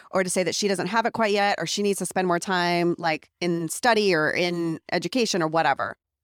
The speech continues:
or in smaller groups teaching. But I cannot overemphasize how often I have heard the opposite about, like,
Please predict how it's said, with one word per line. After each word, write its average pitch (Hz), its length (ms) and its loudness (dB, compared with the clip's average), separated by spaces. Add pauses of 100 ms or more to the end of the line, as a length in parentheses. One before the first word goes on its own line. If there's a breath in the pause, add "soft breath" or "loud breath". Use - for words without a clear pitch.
(240)
or 180 100 0
in 180 60 0
smaller 190 400 2
groups 180 260 0
teaching. 170 440 -2 (560)
But 196 180 -2 (160)
I 226 640 4 (420)
cannot 196 1080 2 (480)
overemphasize 202 1400 2 (160)
how - 440 2 (100)
often 170 400 0
I 160 160 2
have 160 240 -2 (120)
heard 160 540 0 (480)
the 170 180 -6
opposite 147 380 -2
about, 123 260 2
like, 143 240 -2